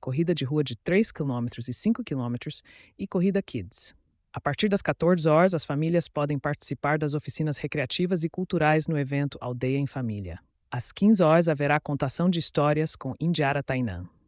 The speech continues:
O espetáculo teatral Mira, com grupo de pernas pro ar, será às dezesseis horas. E às dezoito horas, show de encerramento com Maneva. Na Praça do Imigrante, atividades paralelas como a Feirinha da Aldeia,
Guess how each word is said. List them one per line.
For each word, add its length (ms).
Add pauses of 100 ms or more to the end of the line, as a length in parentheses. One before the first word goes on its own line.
(240)
O 60
espetáculo 580
teatral 440
Mira, 440
com 200
grupo 260
de 80
pernas 380
pro 200
ar, 240
será 300
às 100
dezesseis 540
horas. 460 (320)
E 120
às 160
dezoito 560
horas, 260 (340)
show 280
de 120
encerramento 680
com 140
Maneva. 580 (440)
Na 140
Praça 440
do 120
Imigrante, 760
atividades 640
paralelas 720
como 200
a 40
Feirinha 500
da 120
Aldeia, 540